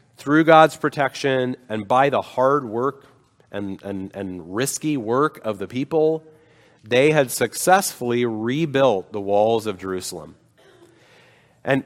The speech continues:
but even once those walls were built, it was still a very dangerous time because they did not begin to have the, the means of protection around them that we just totally take for granted in our country today.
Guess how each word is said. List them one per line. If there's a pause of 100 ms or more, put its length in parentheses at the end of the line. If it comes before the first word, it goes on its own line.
but
even
once
those
walls
were
built,
it
was
still
a
very
dangerous
time (180)
because
they
did
not
begin
to
have (400)
the,
the
means
of
protection
around
them
that
we
just
totally
take
for
granted
in
our
country
today.